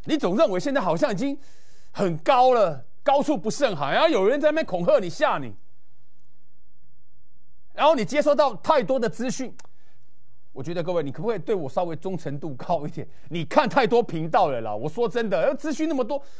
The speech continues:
现在是一个资讯爆炸的时代耶。你要看那么多的频道，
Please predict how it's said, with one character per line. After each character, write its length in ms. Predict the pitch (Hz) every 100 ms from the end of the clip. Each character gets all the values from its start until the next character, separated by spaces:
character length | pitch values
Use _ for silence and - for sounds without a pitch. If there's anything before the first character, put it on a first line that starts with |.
| -
现 220 | - 269
在 160 | 269 262
是 140 | 277
一 40 | 240
个 80 |
资 220 | 220 247 240
讯 200 | 247 190
爆 200 | 269 196
炸 200 | 190 170
的 80 | 147
时 180 | -
代 240 | 131 156 87
耶。 160 | 80 - - - - - - - - - - - - - -
你 100 | 165
要 120 | 262
看 200 | - 294
那 60 | 285
么 100 | 233
多 120 | 254
的 80 | 196
频 260 | 160 180
道， 360 | 180 240 165 -